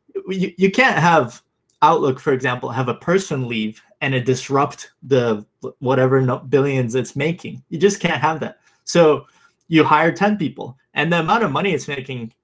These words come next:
paying ten people, I don't know, five hundred K each is still nothing compared to how much money the product's generating. So then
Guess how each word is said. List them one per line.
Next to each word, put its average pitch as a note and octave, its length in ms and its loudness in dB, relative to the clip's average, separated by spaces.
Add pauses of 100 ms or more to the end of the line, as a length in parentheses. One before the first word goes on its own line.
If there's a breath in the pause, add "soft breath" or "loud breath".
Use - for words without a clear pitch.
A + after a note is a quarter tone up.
(300)
paying F#3+ 280 -2
ten E3+ 260 -4
people, C3+ 640 -2
I B2+ 100 -6
don't A#2+ 140 -6
know, A#2 180 -8
five C#3 280 2
hundred C#3+ 340 -2
K D3+ 140 0
each D3+ 320 -6
is B2+ 180 -8
still D#3 200 -4
nothing C#3 580 -4
compared B2+ 580 -2
to B2 260 -4
how C3+ 140 -4
much - 260 -4
money C3 380 -4 (760 soft breath)
the B2+ 280 0
product's B2+ 400 0
generating. C#3 580 -6 (360 soft breath)
So E3+ 200 2
then G#3 300 4